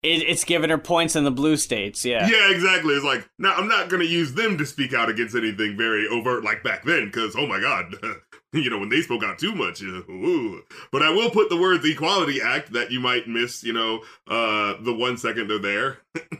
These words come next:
Speaker 1: Th-, that's the thing, is the oversimplification of, uh, of politics on Miss Americana and the Heartbreak Prince, as well as You Need to Calm Down with the, "Can you just not?"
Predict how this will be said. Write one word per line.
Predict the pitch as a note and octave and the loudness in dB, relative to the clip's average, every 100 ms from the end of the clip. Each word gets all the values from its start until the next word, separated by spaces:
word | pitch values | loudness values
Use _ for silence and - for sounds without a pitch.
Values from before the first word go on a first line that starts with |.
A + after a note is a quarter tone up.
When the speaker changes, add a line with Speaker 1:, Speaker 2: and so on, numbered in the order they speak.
| _ _ _ _ | _ _ _ _
Speaker 1:
Th-, | E3+ C#3+ E3+ D#3+ | -10 -4 -2 2
that's | G#3 B3+ | 2 2
the | D4+ | 0
thing, | - G3+ F3 C#3+ | 0 2 4 2
is | - D3 C#3+ C3 | 2 2 2 0
the | D3 | -2
oversimplification | C#3+ E3 E3+ E3 E3 D3 C#3+ C3 - B2 A#2+ A#2+ G#2+ G#2 | 2 2 2 0 0 0 -2 -4 -2 -2 -2 -4 -6 -8
of, | - A#2 A2+ A2+ A#2 | 0 2 2 0 0
uh, | |
of | A2 - A#2 | 0 2 -2
politics | - B2+ A#2+ A2+ A#2+ A2+ - | 0 2 2 0 -4 -4 -2
on | A#2 A#2+ A#2+ A#2+ - _ - | 0 0 0 -4 -8 _ -4
Miss | B2 - | -2 -2
Americana | A#2+ A2+ A#2+ A2+ | -2 -2 -2 -4
and | G#2 | -4
the | G#2+ | 0
Heartbreak | E3+ E3+ D#3+ - | 2 4 0 0
Prince, | D#3 C#3 - - _ _ - | -2 -2 -2 -10 _ _ -4
as | C#3+ C3+ B2 | 2 2 2
well | C3 C3 B2+ C3 | 2 4 4 4
as | B2 A#2+ A#2+ A#2 - | 2 2 0 -2 -6
You | - C3 | -4 0
Need | C3 B2 | 0 0
to | - | -4
Calm | B2+ B2 A2+ | -2 -2 0
Down | B2 A#2+ A#2 | 0 2 0
with | A#2+ B2 | 0 0
the, | C3+ B2+ A#2+ - - - | 0 0 0 -8 -10 -4
"Can | G3 G#3+ A#3 | 0 4 4
you | F#3+ | 4
just | F#3+ - D3 | 4 4 2
not?" | B2+ A#2+ A#2 A#2+ - | 2 4 4 4 0